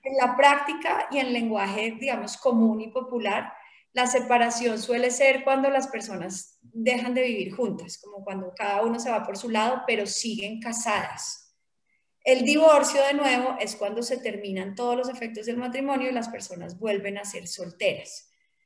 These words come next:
En términos de estado civil, digamos que el divorcio es el que termina con el matrimonio para que las personas vuelvan a ser solteras, mientras que el, eh, el estado civil de separado realmente no, no, no existe.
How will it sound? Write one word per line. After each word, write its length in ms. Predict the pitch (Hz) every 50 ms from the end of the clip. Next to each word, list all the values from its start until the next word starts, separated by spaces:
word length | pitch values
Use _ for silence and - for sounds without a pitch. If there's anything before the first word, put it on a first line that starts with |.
| _ _ -
En 160 | - 233 226
términos 480 | 233 240 226 220 220 226 254 269 247 233
de 60 | 262
estado 460 | 240 - - - 208 214 202 202 226
civil, 480 | 220 - 262 240 233 247 294 302 294 240
digamos 380 | 233 220 208 196 190 190 -
que 80 | - 233
el 140 | 233 226 196
divorcio 680 | 233 226 208 202 220 233 240 247 233 - - 285 285 285
es 140 | - - -
el 140 | 202 202 -
que 120 | 233 233
termina 520 | 226 226 220 208 202 202 202 190 190 196
con 160 | 190 208 226 226
el 100 | 226 226
matrimonio 840 | 226 226 226 226 247 254 277 285 254 233 226 226 226 - - - _ _ _
para 220 | - 226 214 214 214
que 80 | 208
las 160 | 196 190 190
personas 440 | - 196 196 196 190 170 160 160 170
vuelvan 320 | 196 202 202 196 208 220 226
a 40 |
ser 160 | 220 220 190 190
solteras, 640 | 190 185 196 196 - 262 240 214 226 233 - - - - - - _ _
mientras 380 | - 240 233 226 226 214 208 -
que 340 | - 214 214 196 185 - -
el, 240 | 202 220 214 196 -
eh, 240 | - 185 196 185 190 202
el 100 | 196 196
estado 240 | 202 - 196 156
civil 240 | - 240 240 233 196
de 100 | 208 190
separado 800 | 196 - 247 233 240 233 190 185 180 170 165 160 180 180 180 175 -
realmente 520 | 208 208 196 175 180 175 170 170 175 185 190
no, 320 | 196 202 196 190 190 190 -
no, 180 | 196 190 185
no 140 | 190 196 190
existe. 480 | 190 190 - 208 190 - - - -